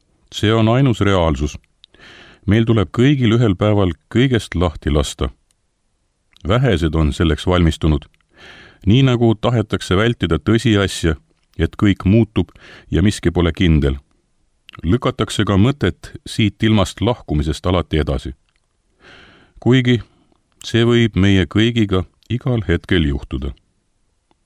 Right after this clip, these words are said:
Jaanipäev läheneb. See tähendab, et läheneb ka küla jaanituli ja mina lähen igal aastal sel ajal kodust ära, sest siis käib kogu õhtu ja öö tümakas,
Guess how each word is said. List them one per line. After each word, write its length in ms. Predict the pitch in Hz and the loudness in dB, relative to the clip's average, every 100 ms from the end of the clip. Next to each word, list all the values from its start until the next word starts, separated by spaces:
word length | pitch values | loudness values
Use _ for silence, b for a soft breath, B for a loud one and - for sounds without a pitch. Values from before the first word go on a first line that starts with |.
| _ _ _ _ _ b b b b b b _ _ - | _ _ _ _ _ b b b b b b _ _ -4
Jaanipäev 640 | 92 127 101 69 82 73 71 | 0 2 2 2 2 0 2
läheneb. 420 | 78 71 69 - _ _ _ _ _ _ _ _ _ _ | 0 0 -2 -6 _ _ _ _ _ _ _ _ _ _
See 200 | - 90 | -4 0
tähendab, 420 | 92 98 87 85 | 2 2 0 -2
et 240 | 87 - - | -4 -8 -12
läheneb 400 | 85 92 95 87 - | -4 0 2 0 -2
ka 300 | 95 90 85 - | -2 0 0 -4
küla 300 | - 95 87 | -4 0 2
jaanituli 560 | 117 127 90 85 78 71 _ _ B B B B B B | 2 2 0 0 0 -2 _ _ B B B B B B
ja 100 | 180 | 2
mina 220 | 143 160 | 4 4
lähen 240 | 139 131 123 | 2 2 2
igal 240 | 143 120 | 2 2
aastal 360 | 123 131 - 95 | 2 0 -2 -2
sel 220 | - 117 | 0 0
ajal 200 | 120 113 | 0 0
kodust 360 | 92 101 - 65 | 0 -2 -2 -2
ära, 240 | 65 69 - _ _ _ _ _ _ _ - | -2 -2 -6 _ _ _ _ _ _ _ -4
sest 360 | 196 - - - | -2 -2 -4 -10
siis 300 | - 127 - | -2 -2 0
käib 260 | 101 90 - | 0 -2 0
kogu 320 | 104 87 98 | -2 0 0
õhtu 380 | 127 - - 95 | 0 -6 -2 0
ja 220 | 87 85 85 80 | 2 2 0 0
öö 300 | 95 107 92 - | 2 2 2 2
tümakas, 560 | 95 78 - 78 - | 2 0 -2 -8 -8